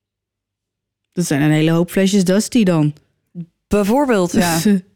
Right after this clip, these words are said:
Speaker 2: En, ehm, dit schiet me net weer te binnen, maar volgens mij heeft ze wel een prenup getekend.
Speaker 1: Oh.
Speaker 2: Ehm, dat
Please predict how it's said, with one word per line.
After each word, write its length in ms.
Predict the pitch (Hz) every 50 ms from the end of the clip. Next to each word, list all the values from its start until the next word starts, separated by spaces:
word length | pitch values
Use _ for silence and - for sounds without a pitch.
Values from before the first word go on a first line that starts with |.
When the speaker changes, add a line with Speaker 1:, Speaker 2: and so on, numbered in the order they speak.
| _
Speaker 2:
En, 420 | - - 214 220 233 247 - - -
ehm, 600 | - 208 202 196 202 196 196 196 196 202 208 214 -
dit 180 | - 214 202 -
schiet 240 | - 220 214 190
me 80 | 208 196
net 180 | 196 208 220 -
weer 160 | 220 208 190
te 100 | - 185
binnen, 260 | 180 196 208 226 233
maar 120 | 220 208
volgens 320 | 190 - 214 208 214 214 185
mij 320 | 208 202 214 226 233 233
heeft 300 | 202 202 214 214 226 -
ze 100 | - 233
wel 140 | 208 208 196
een 160 | 196 196 -
prenup 500 | - - 214 214 220 220 214 226 - -
getekend. 840 | - - 214 - - 208 208 214 208 226 226 254 320 349 - - - _ _ _ _
Speaker 1:
Oh. 420 | - 196 190 165 156 170 185 180
Speaker 2:
Ehm, 680 | - - 196 208 196 196 202 202 202 202 202 202 196 -
dat 500 | 202 196 196 196 - - - - -